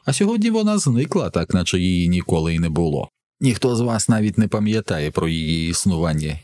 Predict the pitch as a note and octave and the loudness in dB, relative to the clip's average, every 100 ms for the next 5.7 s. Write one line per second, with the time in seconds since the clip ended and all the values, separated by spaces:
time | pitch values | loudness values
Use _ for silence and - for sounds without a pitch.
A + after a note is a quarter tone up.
0 | - C#2+ - D#2+ D2+ - F#3 - D#2+ D#2 | -4 -2 -2 -2 -2 -2 -4 -4 -2 -2
1 | C#2+ C2+ - C3 A#1+ A#1+ D#2+ F#2+ _ _ | -2 -4 -2 -2 -2 -2 -4 -4 _ _
2 | _ _ _ _ _ - - - D#2 D2 | _ _ _ _ _ -10 -6 -2 -2 -2
3 | D2 C#2 C2+ C2 A2+ E3+ _ - D#2 E2 | -2 -2 -2 -2 -2 -4 _ -6 -2 -2
4 | D2+ C#2+ C2 - - D2+ D#2 C#2+ D2 C#2+ | 0 -2 -2 -4 -4 -2 -2 -2 -2 -2
5 | C2+ - B1+ C2 - - | -2 -2 -4 -4 -4 -6